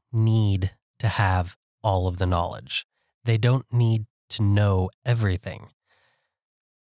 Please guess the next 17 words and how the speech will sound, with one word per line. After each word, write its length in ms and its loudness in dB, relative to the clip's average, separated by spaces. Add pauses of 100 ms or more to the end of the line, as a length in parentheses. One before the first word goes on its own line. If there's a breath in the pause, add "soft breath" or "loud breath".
Depending 400 0
on 180 2
what 160 -2
type 240 -4
of 100 -10
narration 760 0
you're 100 -6
using, 460 -6 (500)
the 160 0
narrator 560 2
might. 460 -2 (500)
If 140 0
you're 80 2
using 280 4
a 60 0
first-person 760 0
narrative, 480 2